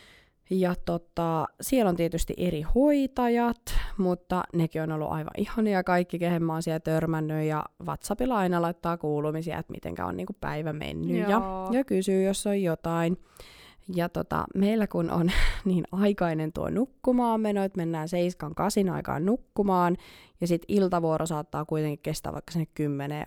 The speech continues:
Speaker 1: asti, niin Eelis laitetaan, se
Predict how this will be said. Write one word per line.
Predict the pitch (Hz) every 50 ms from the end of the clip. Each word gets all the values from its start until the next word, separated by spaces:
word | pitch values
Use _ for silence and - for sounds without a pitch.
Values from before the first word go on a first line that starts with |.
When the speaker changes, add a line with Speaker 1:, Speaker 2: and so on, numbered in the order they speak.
| -
Speaker 1:
asti, | - 190 - - - - 269 - - - _ _ _ _ _ _ _ _ _ _ _ _ _ _ _ _ _ - - _ -
niin | 190 170 165 165 160 160 160 156 151 147 - - - - - - - - _ -
Eelis | 208 220 247 269 233 -
laitetaan, | 196 180 170 170 165 160 - 160 156 147 -
se | - - -